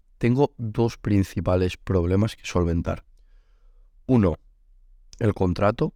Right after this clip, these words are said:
es decir, seguir trabajando después de que se me acabe. Y dos, la universidad, no puedo suspender". Porque, bueno, los que estéis ya en la universidad,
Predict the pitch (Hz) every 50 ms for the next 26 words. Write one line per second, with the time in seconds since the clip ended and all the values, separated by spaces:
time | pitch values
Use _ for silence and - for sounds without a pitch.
0 | _ _ - 107 98 90 95 - - 98 87 87 - - _ _ _ _ _ _
1 | _ _ - - - - 107 95 90 98 95 87 - 101 92 90 87 - - 101
2 | 95 85 82 82 87 - _ - - 87 - - - 95 90 90 87 92 87 82
3 | 80 95 - - 90 87 87 85 - 120 123 143 185 220 - _ _ _ _ _
4 | _ _ _ _ _ _ _ _ _ _ _ _ _ _ _ _ _ _ _ -
5 | 117 107 95 98 92 95 - - - - _ _ _ _ _ _ _ _ _ _
6 | _ _ - - 113 101 95 92 92 90 87 85 - 95 95 - - - - 104
7 | 98 90 90 107 101 95 90 - - 95 - - 101 98 110 120 104 - _ _
8 | _ _ _ _ _ _ _ _ _ _ _ _ - - 117 110 107 101 104 110
9 | 107 107 107 104 104 104 104 101 98 95 95 98 95 92 92 92 98 95 90 87
10 | 98 98 - - 90 - - 120 113 120 117 113 110 104 101 98 87 87 98 95
11 | 98 110 -